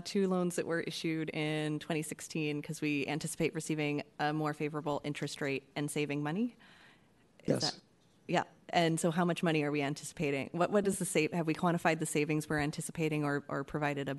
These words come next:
Speaker 1: a band of savings?
Speaker 2: Yeah, it's, that's, <clears throat> it's, it's, it's a, you know, it's such a volatile number. The last time we looked, um,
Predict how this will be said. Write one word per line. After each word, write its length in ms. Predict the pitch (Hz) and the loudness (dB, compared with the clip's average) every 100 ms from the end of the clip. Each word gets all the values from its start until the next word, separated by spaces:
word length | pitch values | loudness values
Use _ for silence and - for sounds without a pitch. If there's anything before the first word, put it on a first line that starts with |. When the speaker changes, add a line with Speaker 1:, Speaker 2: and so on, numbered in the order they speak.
| - | -6
Speaker 1:
a 80 | 147 | -6
band 320 | 135 135 147 | -2 -2 -2
of 80 | 147 | -2
savings? 500 | 160 147 156 160 - - - - - | -2 -2 -2 -6 -10 -20 -20 -20 -8
Speaker 2:
Yeah, 120 | 165 160 | -2 -2
it's, 120 | - | -2
that's, 300 | - 170 - | 0 0 4
<clears throat> 40 | - | 8
it's, 680 | 185 165 110 - 170 139 | 10 8 2 -4 -6 -4
it's, 240 | 330 160 302 | -2 -2 -2
it's 280 | 311 147 | -2 2
a, 80 | 180 | 2
you 180 | - 208 | 2 4
know, 100 | 156 | 4
it's 160 | 139 - | 4 6
such 220 | 185 180 | 6 6
a 40 | |
volatile 500 | 143 147 147 139 143 | 6 6 6 2 0
number. 540 | 147 147 147 139 131 143 | 4 6 6 6 4 0
The 120 | 139 | 0
last 320 | 156 156 - | 2 4 4
time 160 | 156 147 | 4 6
we 100 | 139 | 4
looked, 360 | 143 143 - - - | 2 0 -6 -10 -2
um, 440 | - 147 147 131 | 0 0 -2 -6